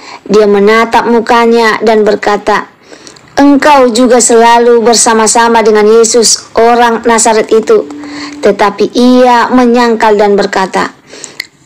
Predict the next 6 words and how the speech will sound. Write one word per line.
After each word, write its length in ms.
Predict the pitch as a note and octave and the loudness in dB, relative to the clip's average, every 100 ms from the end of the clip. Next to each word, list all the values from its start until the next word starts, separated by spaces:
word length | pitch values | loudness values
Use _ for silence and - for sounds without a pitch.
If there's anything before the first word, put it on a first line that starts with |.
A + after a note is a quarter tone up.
| _ _ _ - _ _ _ - | _ _ _ -20 _ _ _ -2
"Aku 420 | A#3+ B3 C#4 C4 | 0 0 -2 -2
tidak 380 | C4+ C4 G#3+ - | 0 0 0 0
tahu 580 | C4 C4 C4+ C4+ B3+ | 2 2 2 2 2
dan 220 | B3 C4+ B3+ | 2 2 0
tidak 300 | C#4+ C4+ C4 | 0 0 2
mengerti 640 | C#4+ C#4 B3+ - B3 G#3+ | 2 2 0 -2 0 -2